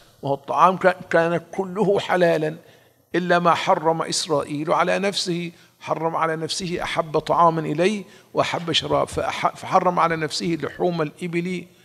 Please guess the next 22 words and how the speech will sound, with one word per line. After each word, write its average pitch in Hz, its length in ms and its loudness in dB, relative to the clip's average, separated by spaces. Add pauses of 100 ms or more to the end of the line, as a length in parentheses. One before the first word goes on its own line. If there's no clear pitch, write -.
(240)
يعني 147 280 2
وألبانها، 151 1080 0 (340)
ثم 202 380 -4
جاءت 151 500 -4
التوراة 139 460 -2
بقائمة 156 800 -4
من 135 300 -8 (320)
المحرمات، 147 720 -4 (300)
ثم 165 280 -2
جاء 175 360 2
المسيح 160 560 -6
عليه 143 220 -2
السلام 143 640 -4
بكثير 147 640 -6
من 147 140 -4
التخفيف، 160 640 -6 (640)
ومصدقا 156 720 0
لما 147 380 -2
بين 160 300 2
يدي 151 460 -2
من 143 160 -6
التوراة 143 600 0